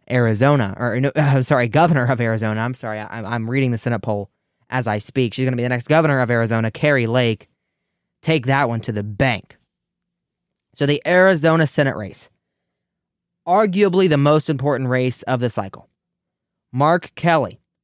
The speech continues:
is the incumbent running for re-election. He is a astronaut, which is his only campaign point. He is only leading Blake Masters in a mainstream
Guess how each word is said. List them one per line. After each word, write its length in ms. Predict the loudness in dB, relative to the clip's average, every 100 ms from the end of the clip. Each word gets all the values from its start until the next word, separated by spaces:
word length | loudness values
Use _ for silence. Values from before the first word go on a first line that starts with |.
| _
is 180 | -4 -2
the 140 | 0
incumbent 800 | 0 0 0 0 2 0 -2 -8 _ _ _ _
running 540 | -4 0 2 2 0 -4 _
for 200 | -2 -2
re-election. 680 | 0 -4 0 -2 -2 -4 -4
He 160 | -4
is 120 | -4 -2
a 200 | -4 -4
astronaut, 640 | -2 -2 -4 -2 -2 -2
which 140 | -4
is 80 | -6
his 120 | -2
only 320 | 0 0 0
campaign 480 | -2 -2 -2 -2 -2
point. 260 | -4 -10 -14 _ _ _ _ _ _ _ _
He 240 | _ -2 0
is 140 | 2
only 300 | 0 2 0
leading 340 | 2 2 2 2
Blake 260 | 2 0
Masters 480 | 0 -2 -2 -6 -4
in 80 | -2
a 100 | 0
mainstream 840 | 2 2 2 0 -2 0 0 0